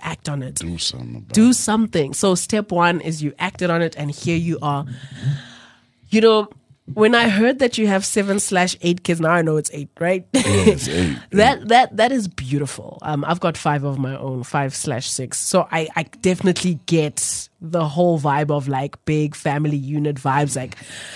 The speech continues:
Speaker 1: kids are, kids are amazing. They're a
Speaker 2: Yeah.
Speaker 1: huge, huge blessing. And w-,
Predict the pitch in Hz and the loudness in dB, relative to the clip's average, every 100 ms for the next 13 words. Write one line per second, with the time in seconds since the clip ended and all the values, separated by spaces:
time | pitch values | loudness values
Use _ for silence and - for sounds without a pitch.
0 | - - - 220 208 196 175 214 196 170 | -18 -10 0 4 6 4 4 0 2 2
1 | 147 143 135 113 151 156 151 135 147 - | 2 -2 -6 -8 -6 -2 -2 -2 -6 -6
2 | - - 180 175 - - 156 135 151 139 | -8 -2 0 0 -2 0 -2 0 -2 -2
3 | - 143 139 143 143 143 143 139 - - | -2 -4 -4 -2 -2 0 -2 -4 -8 -20
4 | - - - _ _ _ - _ _ _ | -20 -20 -20 _ _ _ -20 _ _ _
5 | - 175 | -6 -4